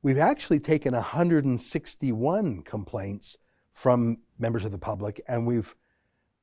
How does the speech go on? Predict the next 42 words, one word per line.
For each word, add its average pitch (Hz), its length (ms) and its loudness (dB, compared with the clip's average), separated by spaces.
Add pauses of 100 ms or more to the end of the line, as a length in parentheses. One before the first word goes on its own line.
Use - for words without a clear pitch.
we're 123 100 4
working 165 320 4
our 131 80 6
way 135 140 6
through 127 180 0
that. 143 240 4
We've, 120 560 -2
we're 131 160 -4
helping 151 340 0
some 156 240 0
of 156 80 2
them 143 180 4
in 139 200 -2
a 117 60 0
bulk 127 640 -2 (120)
legal 127 320 -4
action. 127 440 -4 (340)
The 120 100 0
others 135 280 0
we're 135 80 -2
helping 131 340 -4
one 127 180 -2
at 123 60 -4
a - 20 -6
time. 143 180 -4
So 143 140 -2
if 123 120 -6
we 196 80 -4
can 220 180 -2
handle 175 380 -2
a 117 40 -4
hundred 156 360 -4
and 113 120 -4
sixty-one, 113 1000 -8 (1300)
why 127 180 -2
can't 151 240 -2
we 175 120 2
hire 160 560 2 (420)
a - 60 -10
few 160 180 2
more 143 140 4
lawyers, 156 580 2